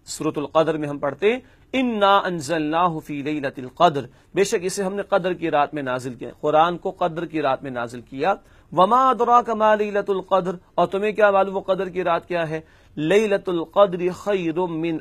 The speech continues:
الف شہر"، یہ شب قدر ہزار مہینوں سے افضل ہے، ہزار مہینوں سے۔ پچھلی امتوں میں عمر زیادہ ہوتی تھی، اعمال زیادہ کرتے تھے، اس امت میں عمریں کم ہیں،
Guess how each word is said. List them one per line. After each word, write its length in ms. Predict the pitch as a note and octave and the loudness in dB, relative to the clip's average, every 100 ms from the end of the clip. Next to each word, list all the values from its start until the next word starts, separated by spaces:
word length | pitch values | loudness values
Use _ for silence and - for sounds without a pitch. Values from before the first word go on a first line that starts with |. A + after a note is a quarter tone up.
| - | -4
الف 320 | F3 F3 D#3+ C#3 | -2 -4 -8 -14
شہر"، 420 | - G#3+ F#3+ C#3+ - _ _ | -2 4 4 2 -10 _ _
یہ 80 | - | -8
شب 220 | D3+ E3 D3+ D3 | -4 -4 -4 -4
قدر 280 | E3+ G#3 C4+ - _ - | 2 2 2 -2 _ -4
ہزار 720 | D3+ D3 D#3 E3+ G3+ G#3 G#3 | -2 2 4 6 8 8 6
مہینوں 480 | F#3+ E3 D3 D#3+ D#3+ | 4 -2 -4 -2 -4
سے 200 | D3 G#3+ A3+ | -2 -2 0
افضل 640 | F3 D#3+ - B2+ D3+ F3 C3+ - | 0 0 -4 0 2 2 0 -10
ہے، 80 | - - _ _ _ _ _ _ _ _ _ _ - | -20 -20 _ _ _ _ _ _ _ _ _ _ -2
ہزار 320 | D#3 E3 G3+ | 4 8 8
مہینوں 320 | G3+ F3+ D#3 C3+ | 8 2 -4 -6
سے۔ 200 | - F#2 _ _ _ | -12 -18 _ _ _
پچھلی 340 | F#3 - A3+ A#3 | -6 -4 -6 -2
امتوں 540 | G#3 F#3+ F3+ G3+ F#3 | -2 0 0 0 0
میں 240 | E3 E3+ A3+ - _ _ - | 0 -4 -6 -12 _ _ -2
عمر 340 | G#3 A#3+ F#3+ | 4 4 2
زیادہ 400 | D3+ D3 D3 D#3+ | -2 2 4 4
ہوتی 400 | G3 F3 F3 F3+ | 2 0 -6 -10
تھی، 220 | F3 F3+ E3 | -8 -8 -4
اعمال 360 | D3 C3 C#3 C#3 | -4 -2 -2 -2
زیادہ 280 | B2+ B2 D3 | -4 -2 -4
کرتے 300 | D3+ - C#3+ | -6 -8 -8
تھے، 200 | C3+ B2 - _ _ - | -8 -14 -20 _ _ -4
اس 180 | G#3+ - | -2 -2
امت 320 | F#3 G3+ G3 | 2 2 2
میں 120 | G3 - | -4 -2
عمریں 300 | F3+ G3+ G#3 | -2 4 2
کم 260 | G3+ G3+ | 4 0
ہیں، 220 | G3+ A3+ | 0 -2